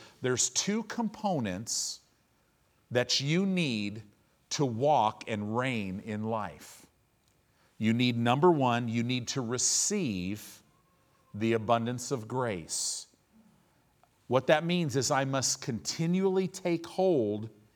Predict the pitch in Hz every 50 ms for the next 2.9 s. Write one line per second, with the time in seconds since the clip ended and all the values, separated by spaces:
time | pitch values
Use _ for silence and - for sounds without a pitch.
0 | _ _ _ _ _ _ _ _ _ _ _ _ _ _ _ _ _ - 117 113
1 | 117 117 123 123 - - - - 123 107 - - 143 147 151 156 151 139 147 143
2 | 123 113 107 98 113 135 151 165 156 139 113 101 92 87 90 98 95